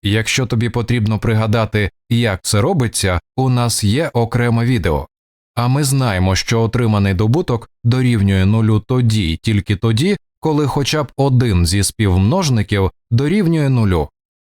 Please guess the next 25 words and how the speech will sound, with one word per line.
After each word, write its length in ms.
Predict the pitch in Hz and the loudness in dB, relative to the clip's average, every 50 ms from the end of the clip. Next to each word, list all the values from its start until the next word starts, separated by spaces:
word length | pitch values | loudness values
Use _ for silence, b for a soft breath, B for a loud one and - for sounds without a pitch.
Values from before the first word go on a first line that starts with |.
| _ - | _ -4
У 80 | 131 | -2
результаті 580 | 139 160 160 156 175 180 175 208 185 156 - 135 | -2 -2 -2 -2 -2 -4 -2 -4 -4 -2 -2 0
маємо, 400 | 127 127 123 117 110 104 107 110 | 0 0 0 0 0 2 2 0
що 340 | 104 - - - 117 120 - - | 0 -2 -2 -2 -2 -2 -2 -2
x 300 | 127 117 107 - - - - | -4 -4 -4 -4 -6 -4 -2
дорівнює 600 | 107 117 113 113 113 101 95 95 95 92 95 - - | 0 0 2 2 2 2 2 2 2 0 0 -2 -4
або 340 | 107 107 95 98 107 101 | -4 -2 -2 0 0 2
нулю, 420 | 98 95 95 104 131 180 214 190 - _ _ _ | 2 2 2 2 2 2 0 -2 -4 _ _ _
або 380 | - 123 120 117 113 123 170 185 | -6 -4 -2 0 0 0 0 0
мінус 480 | 170 147 143 156 165 151 143 127 - - | 0 0 0 0 0 0 0 0 -2 -4
п'яти. 540 | - 117 110 107 101 - - 90 71 71 - _ _ _ _ _ _ _ _ - | -2 -2 0 0 0 -2 -4 -6 -6 -6 -10 _ _ _ _ _ _ _ _ -4
Тобто 340 | 117 110 92 - - 131 123 | -4 -4 -2 -2 -2 -2 0
графік 440 | 113 120 123 113 104 - 110 101 - | 0 0 0 0 0 -2 -2 -4 -4
функції 680 | - - 127 123 113 107 - - - 104 98 98 101 - _ - | -4 -2 -2 -2 -2 -2 -4 -4 -4 -2 -2 -2 -4 -6 _ -4
y 440 | 127 123 117 95 101 98 107 98 92 | -2 0 0 0 0 0 0 -2 -2
дорівнює 640 | 92 117 113 113 113 110 95 95 95 95 92 92 - _ _ | -2 -2 0 0 2 2 2 2 2 2 0 -2 -4 _ _
ікс 400 | - 127 120 104 - - - - - | -2 -2 -2 -2 -2 -4 -8 -6 -2
у 140 | 113 110 101 | -2 -2 -2
квадраті 720 | - - 107 110 101 95 107 101 90 87 - 87 85 82 - _ _ _ | 0 0 0 0 0 0 0 -2 -2 -4 -4 -2 -4 -4 -4 _ _ _
плюс 320 | - 104 113 110 104 - | -2 0 2 2 0 -2
п'ять 440 | - - 107 104 95 85 82 - _ _ | -4 -2 -2 0 0 0 -2 -6 _ _
ікс 360 | - 170 190 - - - - _ _ _ _ _ | -4 -4 -2 -2 -4 -8 -8 _ _ _ _ _
перетинає 640 | - 135 139 139 135 - 139 127 123 117 104 95 95 | -4 -2 -2 -2 -2 0 0 0 0 0 0 0 2
вісь 280 | 92 107 110 101 - - - | 2 2 0 0 -2 -4 -6
абсцис 640 | 104 101 - - - - - - 190 196 - - | -6 -6 -6 -6 -8 -6 -4 -4 -2 -2 -4 -6